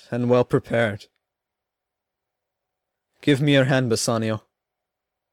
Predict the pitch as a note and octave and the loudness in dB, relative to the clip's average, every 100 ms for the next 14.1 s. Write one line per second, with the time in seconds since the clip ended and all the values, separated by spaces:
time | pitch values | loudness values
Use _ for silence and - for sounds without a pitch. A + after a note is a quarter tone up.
0 | _ _ _ _ _ _ _ D3 C#3 A#2+ | _ _ _ _ _ _ _ -2 0 2
1 | A2 A#2 A#2 - _ _ _ _ _ _ | 2 2 2 -2 _ _ _ _ _ _
2 | _ _ _ _ _ _ _ _ _ _ | _ _ _ _ _ _ _ _ _ _
3 | _ - C3 F#3 F3+ C#3+ E3 D3 - A#2+ | _ -6 0 4 4 2 4 2 0 -2
4 | C3 C#3 C#3 B2 - D#3 C#3 A#2+ A2+ G#2+ | 0 2 2 0 2 4 4 2 -4 -6
5 | A#2 - A#2 A#2 A#2 A2 _ _ _ _ | -8 -6 -2 0 -2 -4 _ _ _ _
6 | _ _ _ _ _ _ _ _ _ - | _ _ _ _ _ _ _ _ _ -4
7 | B2+ - D#3 D#3 C#3+ - D3+ C#3+ C3 A#2 | -2 2 4 4 2 2 2 2 -4 0
8 | C3+ A#2+ C3 - C3+ B2 C3 C#3 - D3 | 0 0 -4 0 0 0 0 0 0 2
9 | B2+ A2 G#2 - _ A2 B2 - C3 - | 2 0 -4 -12 _ -6 -4 -4 -4 -2
10 | C3 - - A2 - _ _ _ _ _ | -2 -4 -12 -12 -18 _ _ _ _ _
11 | _ _ _ _ _ _ _ _ _ C3 | _ _ _ _ _ _ _ _ _ -6
12 | B2+ - E3 D3+ D#3 C#3+ C#3 C#3 - - | -4 4 4 6 2 2 4 2 -2 -4
13 | C3+ C3+ - C3 C#3+ - B2 B2+ B2 A2+ | 2 2 0 2 2 2 0 0 0 0